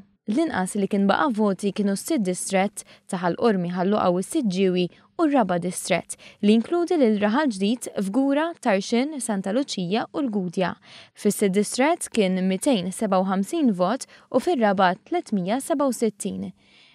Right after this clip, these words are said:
Intant dawn huma kemm hemm votanti f'kull distrett. Fl-ewwel distrett hemm sitta u għoxrin elf ħames mija u disajn persuna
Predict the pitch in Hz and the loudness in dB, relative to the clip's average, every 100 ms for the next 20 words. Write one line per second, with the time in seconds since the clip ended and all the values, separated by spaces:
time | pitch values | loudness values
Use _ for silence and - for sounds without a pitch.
0 | - 233 285 370 349 254 208 294 233 196 | 0 2 4 2 0 2 4 4 4 2
1 | 190 - 220 226 190 202 320 220 190 - | 0 2 2 4 2 0 -2 -2 -2 -2
2 | 262 - 330 262 214 208 - 196 - - | -4 -2 0 2 0 -2 -6 -6 -6 -12
3 | - - _ _ - - 269 330 330 262 | -20 -20 _ _ -18 0 6 6 6 4
4 | 254 - 202 - - - _ - 202 - | 2 2 -2 -2 -6 -20 _ 0 0 -2
5 | 220 330 - 220 190 - 320 254 202 - | -4 -2 0 0 0 -2 0 2 2 -2
6 | - 208 277 - 226 196 180 180 269 311 | -2 0 0 0 0 2 2 0 -2 -2
7 | 294 262 254 233 254 196 175 | -2 2 2 2 -2 -2 -4